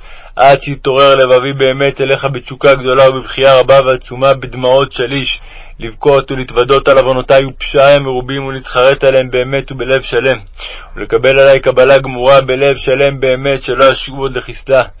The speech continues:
ולא יהיה ברוחי רמייה עוד, אם אוון פעלתי לא אוסיף. ואזכה לעורר רחמיך הרבים עלי, שתכונני מאיתך במתנת חינם,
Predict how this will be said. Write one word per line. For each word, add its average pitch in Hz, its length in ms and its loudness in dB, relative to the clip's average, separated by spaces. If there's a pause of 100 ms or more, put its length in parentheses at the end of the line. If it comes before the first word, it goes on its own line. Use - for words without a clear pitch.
(340)
ולא 110 140 -2
יהיה 139 220 2
ברוחי 131 400 -4 (140)
רמייה 127 280 -2
עוד, 120 220 2 (500)
אם 107 140 -6
אוון 139 320 2 (100)
פעלתי 135 460 2
לא 139 120 -2
אוסיף. 135 540 -6 (800)
ואזכה 101 380 -4
לעורר 139 460 4
רחמיך 131 440 -2
הרבים 131 500 0
עלי, 135 280 4
שתכונני 131 640 -6
מאיתך 131 380 -6 (100)
במתנת 131 540 -4
חינם, 131 340 -4